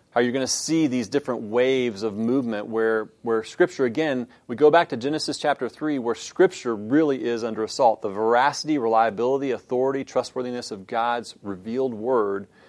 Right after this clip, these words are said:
is under assault. When you get into sort of the extreme,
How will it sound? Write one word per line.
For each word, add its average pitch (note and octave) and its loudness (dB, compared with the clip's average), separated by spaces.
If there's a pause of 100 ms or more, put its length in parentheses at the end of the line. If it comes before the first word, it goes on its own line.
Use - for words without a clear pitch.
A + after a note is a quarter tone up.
(280)
is A2+ -6
under A2+ -4
assault. G#2 0 (300)
When C3+ 0
you D#3 4
get D#3+ 6
into D#3+ 2
sort C3+ 0
of A#2+ 2
the C3 0
extreme, D#3+ 0